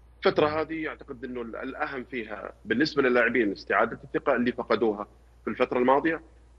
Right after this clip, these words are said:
Speaker 1: علاقة اللاعبين بال-، بال-، بالسيد هيرفي هي يمكن الشيء ال-، أو السمة الأبرز،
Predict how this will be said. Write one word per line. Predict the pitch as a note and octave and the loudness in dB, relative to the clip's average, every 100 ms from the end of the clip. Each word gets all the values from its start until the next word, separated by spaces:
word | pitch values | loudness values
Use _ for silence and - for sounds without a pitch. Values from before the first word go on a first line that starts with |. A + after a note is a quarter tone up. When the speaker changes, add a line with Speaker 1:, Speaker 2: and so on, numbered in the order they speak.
| - - - - | -20 -20 -12 4
Speaker 1:
علاقة | C#3 F3+ F#3+ F3+ | 8 8 4 -4
اللاعبين | D#3+ D3+ C#3 D#3 D3 B2+ | -4 -4 -4 -4 -6 -6
بال-، | G#2 A#2 A2+ G#2+ | -10 -8 -8 -10
بال-، | G#2+ G#2 | -10 -8
بالسيد | G#2 - B2+ A#2 | -8 4 4 8
هيرفي | A#2+ A#2+ C3+ B2 | 6 6 2 2
هي | A#2+ A#2 | 2 2
يمكن | A#2 A#2 A2+ A2 G#2 - - - - - - - | 2 2 0 0 0 -4 -16 -20 -20 -20 -20 -6
الشيء | - C3+ B2 A#2 | 2 4 6 4
ال-، | G#2 G#2+ | 2 2
أو | A2 | 0
السمة | - C#3 B2+ G#2+ A2 | 4 4 4 4 0
الأبرز، | G#2 A2 B2 G#2 G2 - | 2 4 4 2 2 -4